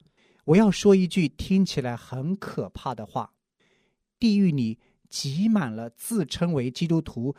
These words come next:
但却从来不查验自己的人。一旦我们跨入永恒，也就是说，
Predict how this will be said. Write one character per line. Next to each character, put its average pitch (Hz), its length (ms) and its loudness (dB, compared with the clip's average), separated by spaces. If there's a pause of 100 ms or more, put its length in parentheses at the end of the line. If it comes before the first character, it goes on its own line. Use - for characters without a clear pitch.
(140)
但 175 160 0
却 147 220 0
从 160 480 -4
来 139 140 -2
不 156 160 -4
查 - 400 -14
验 143 260 -4
自 143 220 -10
己 120 120 -10
的 110 140 -8
人。 98 220 -12 (720)
一 202 120 0
旦 254 220 4
我 156 100 4
们 135 220 0
跨 214 280 -2
入 175 200 2
永 127 180 0
恒， 120 340 -8 (440)
也 143 80 0
就 190 120 6
是 185 160 2
说， 170 280 -2